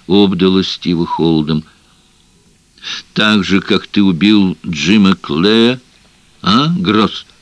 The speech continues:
спросил он. Оскар Гросс, продолжая улыбаться, проговорил своим глубоким голосом:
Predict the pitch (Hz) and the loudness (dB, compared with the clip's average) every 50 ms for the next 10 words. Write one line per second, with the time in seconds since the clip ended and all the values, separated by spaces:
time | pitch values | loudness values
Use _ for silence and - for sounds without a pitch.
0 | - - - - 117 95 87 - 90 85 85 82 71 - - _ _ _ _ _ | -16 -10 -6 -2 -2 -2 0 0 2 2 2 2 0 -2 -8 _ _ _ _ _
1 | _ _ _ _ _ _ _ _ _ _ _ _ _ _ _ _ _ _ _ - | _ _ _ _ _ _ _ _ _ _ _ _ _ _ _ _ _ _ _ -6
2 | - - - - 85 82 76 65 - 82 87 92 87 - - - - - _ _ | -6 -6 -4 -2 -2 -2 -2 -4 -4 -2 -2 -2 -2 -2 -6 -12 -14 -18 _ _
3 | _ _ _ _ _ _ _ - - 92 90 95 92 87 110 104 101 98 95 92 | _ _ _ _ _ _ _ -6 -4 -2 0 0 0 0 2 2 4 4 4 4
4 | 92 90 76 95 107 104 98 - - - - 113 117 _ _ _ - - - - | 2 0 0 0 -2 -2 -4 -6 -10 -12 -12 -14 -16 _ _ _ -20 -20 -18 -10
5 | - - 104 95 95 104 104 110 113 110 110 107 - - - - - 95 92 95 | -6 -4 -2 0 2 2 2 4 4 4 4 2 0 -4 -8 -4 0 2 2 2
6 | 90 76 90 92 85 95 120 - - 98 98 85 87 101 101 92 - - 92 82 | 2 2 2 0 2 0 0 0 0 0 0 2 2 2 2 0 0 -2 -4 -4
7 | 73 - | -4 -6